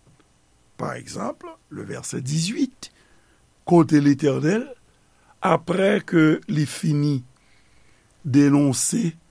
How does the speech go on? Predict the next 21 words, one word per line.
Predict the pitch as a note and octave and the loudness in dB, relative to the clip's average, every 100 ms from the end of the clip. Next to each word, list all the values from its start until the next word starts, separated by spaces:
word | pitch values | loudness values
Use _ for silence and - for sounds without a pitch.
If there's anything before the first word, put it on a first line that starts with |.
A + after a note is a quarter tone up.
| _ _ _ _ - | _ _ _ _ 0
peche | D3 C3 - - | 0 2 -2 -2
pèp | B2 G2+ - | -4 -8 -8
la, | - G3+ _ _ _ _ _ _ | -12 -14 _ _ _ _ _ _
li | B3 F3+ | 0 2
envite | E3 D3+ G3+ - F#3+ | 4 2 -2 -2 0
yo | G#3 G#3+ - _ _ _ _ _ - - | 0 -2 -8 _ _ _ _ _ -20 -6
a | E3 | -2
la | E3+ | 0
repantans. | D#3+ F#3 - G#3+ A#3 G#3 - - - - _ _ _ _ _ _ _ | 0 0 0 -2 -2 -2 -6 -14 -16 -20 _ _ _ _ _ _ _
Li | - E3+ | 0 2
di | D#3+ | 4
yo, | F3+ - - | 2 0 -8
venez | A#2+ A#2+ F#3+ F#3 F3+ G3 G3+ _ - | -6 0 2 2 2 0 -2 _ -4
et | E3+ | -2
plaidons, | E3 F#3 F#3 F3+ G#3 A#3+ - _ _ _ B2+ | -2 -2 0 2 0 -2 -8 _ _ _ -2
vèsè | D3 - - | -2 0 -2
dizuit. | D#3 G3 F3+ B3+ A#3+ - - _ _ _ _ _ _ _ _ _ - | 2 2 2 -2 -4 -12 -20 _ _ _ _ _ _ _ _ _ -6
Si | - - A#3 | 0 6 6
vos | G3 F#3 | 6 4
péchés | C#3+ - C#3 C3+ - A3 | 2 2 2 0 -2 -4
sont | - - | -6 -4